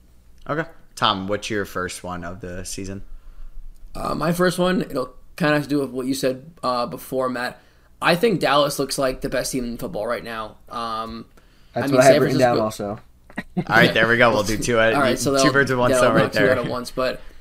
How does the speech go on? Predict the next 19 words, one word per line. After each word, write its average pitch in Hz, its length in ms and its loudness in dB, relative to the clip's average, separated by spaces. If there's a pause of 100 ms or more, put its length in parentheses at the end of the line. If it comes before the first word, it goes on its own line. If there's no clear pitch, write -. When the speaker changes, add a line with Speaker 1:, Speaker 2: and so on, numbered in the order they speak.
(160)
Speaker 2:
like, 135 300 -2
I 156 100 2
just 165 220 0
think 156 320 0
this 160 180 0
team 156 240 2
looks 139 180 -4
a 135 40 -2
little 131 140 -2
different. 123 180 -6
Micah 135 220 -2
Parsons 127 500 -4
looks 131 240 -8
like 123 280 -6 (600)
not 135 260 -2
even 131 220 -4
from 123 260 -6
planet 113 340 -8
Earth, 110 300 -12